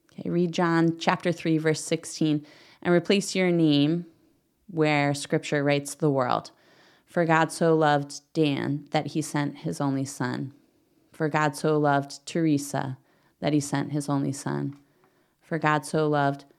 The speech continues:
Jimmy that he sent his only Son. For God so loved Margie that he sent his only Son." While this is interesting material to study, the point is to know that you are loved and that God is drawing you more deeply into relationship with him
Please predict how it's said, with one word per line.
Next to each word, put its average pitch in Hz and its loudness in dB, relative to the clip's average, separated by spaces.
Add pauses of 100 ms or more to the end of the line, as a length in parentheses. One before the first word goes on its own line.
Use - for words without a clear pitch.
(140)
Jimmy 143 2 (380)
that 151 -6
he 151 -4
sent 143 -8
his 151 -8
only 143 -4
Son. 143 -10
For 156 -6
God 147 -4
so 156 -6
loved 143 -2
Margie 147 -2
that 151 -4
he 143 0
sent 139 -8
his 151 -4
only 147 -2
Son." 143 -6 (880)
While 190 8
this 196 0
is 208 -2
interesting 277 6
material 180 4
to 185 -10
study, 143 4
the 160 4
point 196 0
is - -2
to 170 0
know 151 4
that 143 0
you 196 -2
are 170 4
loved 143 2 (260)
and 165 4
that 156 4
God 160 4
is 170 0
drawing 156 2
you 151 4
more 147 2
deeply 175 -2
into 143 -4
relationship 143 -2
with 143 -6
him 135 -2